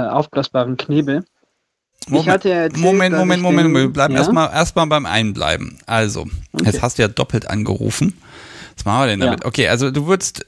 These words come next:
Speaker 2: würdest aber sagen, so, so ein Edelstahlplug mit, mit Schwanz dran, das ist, das ist was für dich. Oder was für
Speaker 1: Ja, ich,
Speaker 2: jemand
Speaker 1: ich
Speaker 2: anderen?
Speaker 1: hab,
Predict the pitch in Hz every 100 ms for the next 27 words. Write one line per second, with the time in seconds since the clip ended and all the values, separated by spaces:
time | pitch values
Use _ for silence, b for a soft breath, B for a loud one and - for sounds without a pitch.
0 | - 147 147 156 143 147 151 147 127 127
1 | - 185 185 156 151 - 156 - 156 -
2 | 139 - - 123 - - 143 156 143 135
3 | 131 143 - - 127 123 87 - - -
4 | - - - _ _ _ - 120 113 110
5 | 107 165 - 113 110 113 113 110 101 101
6 | 170 95